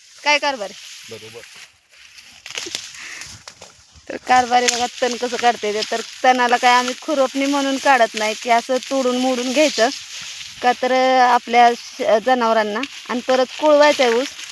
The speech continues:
Speaker 1: तर उद्या कुळवायचं आहे, उद्या आपण शेताला लागवड पण टाकायचे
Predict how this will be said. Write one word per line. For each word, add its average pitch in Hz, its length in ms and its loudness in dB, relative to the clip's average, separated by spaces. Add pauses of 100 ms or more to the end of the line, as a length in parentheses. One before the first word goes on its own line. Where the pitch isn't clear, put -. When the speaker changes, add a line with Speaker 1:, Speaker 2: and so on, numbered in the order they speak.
(240)
Speaker 1:
तर 254 60 2
उद्या 269 420 4 (100)
कुळवायचं 262 440 2
आहे, 233 80 -2
उद्या 240 240 0
आपण 247 680 -2
शेताला 240 380 -2
लागवड 247 340 -2
पण 277 160 -8
टाकायचे 269 500 -2